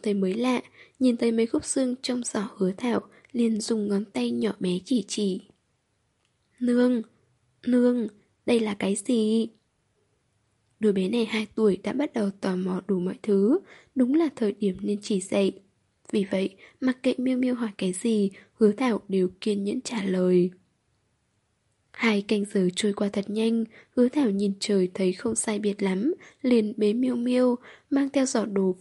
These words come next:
vừa mua đi đến cửa hàng tạp hóa hẹn trước. Không bao lâu sau,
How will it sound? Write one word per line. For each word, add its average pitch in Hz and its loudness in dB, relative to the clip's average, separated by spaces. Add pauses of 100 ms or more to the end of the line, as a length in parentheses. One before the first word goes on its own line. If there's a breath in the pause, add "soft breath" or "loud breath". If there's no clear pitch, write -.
vừa 196 2
mua 208 0 (100)
đi 208 -2
đến 190 -2
cửa 247 0
hàng 190 -4
tạp 196 2
hóa 190 12
hẹn 247 -4
trước. 302 0 (720)
Không 220 0
bao 202 -2
lâu 202 2
sau, 214 -2